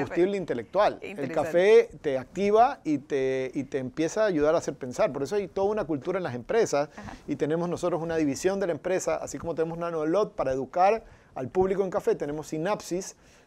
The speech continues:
Speaker 1: para que la gente en las oficinas se conecte y cree valor en las oficinas con buenas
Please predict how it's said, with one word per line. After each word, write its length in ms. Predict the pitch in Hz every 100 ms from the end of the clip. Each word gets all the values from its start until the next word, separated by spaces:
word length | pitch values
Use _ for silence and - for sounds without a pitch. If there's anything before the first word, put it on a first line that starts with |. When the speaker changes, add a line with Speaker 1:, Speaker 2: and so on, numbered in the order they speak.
| -
Speaker 1:
para 200 | 156 156
que 80 | 156
la 100 | 135
gente 240 | 185 196
en 140 | 190
las 100 | 160
oficinas 760 | 127 131 139 254 294 214 233 - _ _ _ -
se 220 | - 135
conecte 680 | 151 185 202 - 208 208 - _
y 360 | 175 170 247 190 _ _ _ - _ - _ _
cree 380 | 175 190 214 214
valor 420 | 175 165 190 208
en 100 | 202
las 120 | 151
oficinas 560 | 139 131 175 208 247 247 - -
con 120 | 139 131
buenas 440 | 139 170 170 165